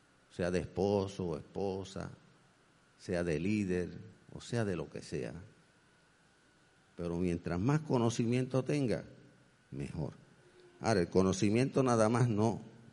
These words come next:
es suficiente. Pero dice aquí que nos llamó por su gloria y su excelencia.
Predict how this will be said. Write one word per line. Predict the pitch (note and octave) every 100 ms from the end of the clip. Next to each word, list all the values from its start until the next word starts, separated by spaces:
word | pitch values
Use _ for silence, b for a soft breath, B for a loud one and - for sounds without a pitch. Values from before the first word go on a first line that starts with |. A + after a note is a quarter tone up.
| - -
es | G2+ F#2
suficiente. | G2 F2+ F2+ - G#2 F2+ - - - - _ _ _ _ _ _ _ _ - - - B B B B -
Pero | A#2+ C3
dice | F3 F#3+
aquí | F3+ - F#2+ - - - - - _ _ _ _ _ _ _ _ _ _ _ _ _ - b b b b
que | - A2
nos | A#2
llamó | A#2+ A#2 D#3+ G3
por | E3 C#3+
su | D3 C3
gloria | D3+ A3 A3+ A3 A3 D#4 A#3 - - - _ _ _ -
y | G#2
su | F#2+ G2
excelencia. | F#2+ F#2 - F2 G2+ G2 - C#2+